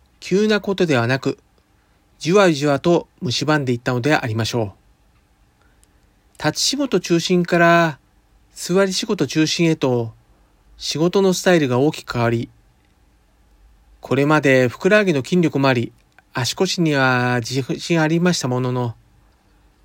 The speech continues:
みるみるうちに足腰の筋力が落ちていくのを感じておりました。えー、合わせて体重の増加もありました。そんな矢先、不意に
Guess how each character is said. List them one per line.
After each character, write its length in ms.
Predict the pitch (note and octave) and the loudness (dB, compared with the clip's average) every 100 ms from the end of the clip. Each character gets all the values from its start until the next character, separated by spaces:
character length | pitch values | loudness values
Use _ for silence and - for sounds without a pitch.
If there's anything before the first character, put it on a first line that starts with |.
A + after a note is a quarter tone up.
| _ _ _ - | _ _ _ -8
み 120 | C#3 | -2
る 120 | F#3+ A#3 | 2 4
み 100 | E3 | 4
る 100 | C3 | 4
う 80 | |
ち 140 | A#2+ C3 | 0 -2
に 240 | C3 C3 | -2 0
足 220 | B2 A#2 | 0 -2
腰 240 | - F#3+ D3 | -4 -4 -2
の 100 | A#2+ | -2
筋 120 | D#3+ | 0
力 200 | D3+ C3+ | 0 0
が 60 | B2+ | -2
落 120 | B2+ | -2
ち 40 | |
て 80 | C3 | -6
い 20 | |
く 140 | - C#3 | -4 -2
の 160 | D#3+ | 0
を 60 | C3 | -2
感 180 | - A#2 | -4 -4
じ 80 | |
て 80 | B2 | -2
お 60 | B2+ | -2
り 60 | |
ま 120 | B2+ B2 | -2 -6
し 80 | |
た。 240 | - G#2 - _ _ _ _ _ _ _ _ _ _ _ _ _ _ - | -6 -10 -12 _ _ _ _ _ _ _ _ _ _ _ _ _ _ -16
え 180 | B2 A2+ | -12 -10
ー、 80 | A2 | -2
合 60 | |
わ 120 | B2 D#3+ | 0 2
せ 140 | C#3+ | 0
て 220 | B2 - _ - | -2 -6 _ -6
体 180 | A#2 | -6
重 120 | A2+ C3 | -2 -4
の 100 | A#2+ | -2
増 160 | C3+ | -4
加 120 | C3+ E3+ | -2 0
も 100 | E3 | 0
あ 40 | |
り 60 | E3+ | 0
ま 120 | E3+ | -2
し 80 | - | -4
た。 120 | - _ _ _ _ _ _ _ _ _ _ _ _ _ _ _ _ _ _ _ - | -10 _ _ _ _ _ _ _ _ _ _ _ _ _ _ _ _ _ _ _ -12
そ 180 | - A#3+ | -4 0
ん 80 | B3+ | 2
な 100 | A#3+ | 0
矢 100 | A3+ | 0
先、 600 | G#3+ F#3+ G3+ G3 F3+ _ _ _ _ | -4 -2 -2 -2 -4 _ _ _ _
不 260 | - - A3+ | -14 -4 0
意 80 | B3+ | 2
に 340 | B3+ A#3+ G#3+ | 2 2 0